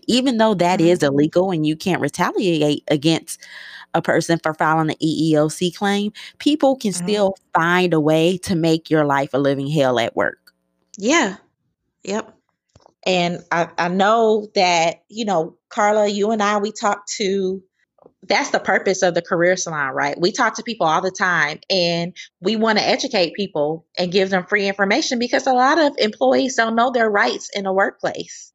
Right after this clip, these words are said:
Speaker 1: They don't.
Speaker 2: It's like we had to watch someone die in the street, be murdered in the street for all these conversations to be happening. And that's really, really sad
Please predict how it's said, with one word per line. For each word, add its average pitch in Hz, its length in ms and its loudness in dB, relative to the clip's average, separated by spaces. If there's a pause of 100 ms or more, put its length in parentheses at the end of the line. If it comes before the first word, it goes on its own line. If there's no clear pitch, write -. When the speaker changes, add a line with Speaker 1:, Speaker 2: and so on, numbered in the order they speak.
Speaker 1:
They 170 120 2
don't. 160 440 2 (920)
Speaker 2:
It's 196 260 0
like 170 360 0 (760)
we 208 240 -2
had 196 300 0
to 190 120 -2
watch 180 260 0
someone 180 600 -6 (1080)
die 180 440 2
in 170 260 -6
the 156 80 -8
street, 185 540 -8 (140)
be 208 180 -4
murdered 175 600 0 (440)
in 202 120 0
the 175 80 -2
street - 500 -4 (100)
for 185 360 2
all 190 180 2
these 202 200 -2
conversations 180 880 -4
to 165 80 -14
be 151 140 -8
happening. 151 380 -4
And 160 120 -2
that's - 300 0
really, 170 300 0
really 156 260 -2
sad 139 520 -4